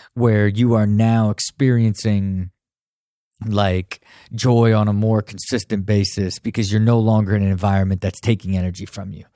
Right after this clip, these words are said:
The same way that if, if you just always stress about money, but you don't save money, uh, because you don't make enough, but then you s-, you, uh, start spending less and create a strategy to make a little bit more, and then just start saving it.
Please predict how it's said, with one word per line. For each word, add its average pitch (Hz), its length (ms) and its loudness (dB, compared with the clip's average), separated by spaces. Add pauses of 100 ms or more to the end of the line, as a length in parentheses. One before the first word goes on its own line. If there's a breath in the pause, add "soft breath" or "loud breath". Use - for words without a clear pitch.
(340 loud breath)
The 135 80 0
same 139 400 2
way 131 260 4
that 113 280 4
if, 107 260 0 (380 loud breath)
if 117 360 0
you 135 300 0
just 127 300 -4
always 127 340 0
stress 120 300 -4
about 110 220 -2
money, 117 420 2
but 104 200 -8
you 120 60 -6
don't 107 320 0
save 127 420 0
money, 101 500 2 (420 loud breath)
uh, 113 160 2
because 110 360 -2
you 117 60 0
don't 110 240 2
make 127 260 2
enough, 104 540 0 (220 loud breath)
but 120 140 0
then 123 200 2
you 113 80 0
s-, - 160 -6 (100)
you, 110 480 2 (480 loud breath)
uh, - 220 -6
start 123 380 0
spending 123 540 0
less 123 420 2
and 107 80 -4
create 117 320 0
a - 20 -4
strategy 120 540 -2
to 113 80 0
make 113 200 0
a 110 60 -2
little 113 280 0
bit 107 200 -2
more, 123 400 2
and 113 140 2
then 123 160 2
just 113 180 -4
start 113 320 -4
saving 127 460 0
it. 110 240 2